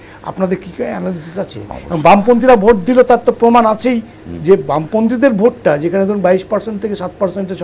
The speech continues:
Speaker 1: পার্সেন্টে নেমে গেল, তার মানে এটা একটা বিরাট বড় বিপর্যয়, একটা setback। কি
Speaker 2: হ্যাঁ।
Speaker 1: এমন করলো পাঁচ
Speaker 2: ব্যাপারটা
Speaker 1: বছরে?
Speaker 2: আপনাকে বলি যে এটা বলতে গেলে আমাকে একটা জিনিস বলতে হয় যে ধরুন সেই আদিম সভ্যতা মানুষ
Speaker 1: হুম।
Speaker 2: তার নিজের স্বার্থে প্র-,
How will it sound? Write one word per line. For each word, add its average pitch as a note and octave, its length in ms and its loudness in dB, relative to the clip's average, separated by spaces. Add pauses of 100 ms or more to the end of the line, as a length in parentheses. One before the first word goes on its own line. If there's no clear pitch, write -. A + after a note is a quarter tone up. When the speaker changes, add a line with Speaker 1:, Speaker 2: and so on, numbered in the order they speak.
Speaker 1:
পার্সেন্টে F3 300 -8
নেমে D3 240 -10
গেল, - 220 -12 (360)
তার - 100 -4
মানে G#3 120 -4 (100)
এটা F#3 180 -2
একটা A#3 160 -2
বিরাট F#3+ 380 2
বড় B3+ 220 0
বিপর্যয়, A3+ 400 0
একটা G3+ 120 -8
setback। B3 460 -4 (800)
কি C#4+ 80 -4
Speaker 2:
হ্যাঁ। D#4+ 160 6
Speaker 1:
এমন D4+ 220 6
করলো A#3+ 480 2
পাঁচ C#3+ 120 0
Speaker 2:
ব্যাপারটা G#2+ 320 2
Speaker 1:
বছরে? A2 100 6
Speaker 2:
আপনাকে G#2+ 300 -2
বলি G2 440 0 (220)
যে F2+ 400 0 (520)
এটা F#2+ 240 -4
বলতে G2+ 280 -2
গেলে G#2+ 180 0
আমাকে G#2 220 -6
একটা G2+ 200 -4
জিনিস G2 260 -6
বলতে F2 280 -4
হয় E2+ 160 -4
যে G2+ 380 0 (380)
ধরুন C3+ 340 -2
সেই D3+ 300 -6
আদিম B2+ 340 0
সভ্যতা C#3+ 500 -2
মানুষ B2+ 500 -2
Speaker 1:
হুম। - 420 -16 (400)
Speaker 2:
তার C#3+ 180 4
নিজের C#3 380 2
স্বার্থে E3+ 460 -2
প্র-, C#3+ 200 -4